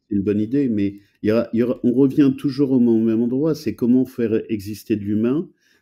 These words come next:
avec les contraintes, les, les états émotionnels, d'où, d'où la nécessité d'un apaisement, d'une espèce de sagesse individuelle et collective, et, et des règles du jeu pour mettre tout le monde en,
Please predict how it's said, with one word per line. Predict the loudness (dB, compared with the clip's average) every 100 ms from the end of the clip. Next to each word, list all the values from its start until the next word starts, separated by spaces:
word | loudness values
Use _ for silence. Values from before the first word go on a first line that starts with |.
| -6
avec | -2 -2 0
les | -2
contraintes, | 0 -2 -2 0 2 0 -4 _ _ _ -2
les, | 0
les | 0 0
états | -2 2 2
émotionnels, | 2 -2 -2 0 0 -2 -4
d'où, | -6 -8 -8 -10
d'où | -8 -6 -4
la | -2 2
nécessité | 2 0 -6 -8 -8 -2 0
d'un | 2
apaisement, | -2 -2 -4 -2 -2 -2
d'une | -2 -2
espèce | -4 -8 -6
de | -4 -6 _ _ _
sagesse | -6 -4 -2 -4 -2
individuelle | -4 -4 -8 -4 -2 0
et | -2
collective, | -2 -4 -4 0 2 2 -2 -8 _ _ _ -2
et, | 0 2 0 0
et | 0
des | 0
règles | 2 0 -2 -12
du | -10 -6
jeu | 0 2 2
pour | -2 -2
mettre | -2 -4
tout | -6 -4
le |
monde | 0 0 0
en, | -2 -4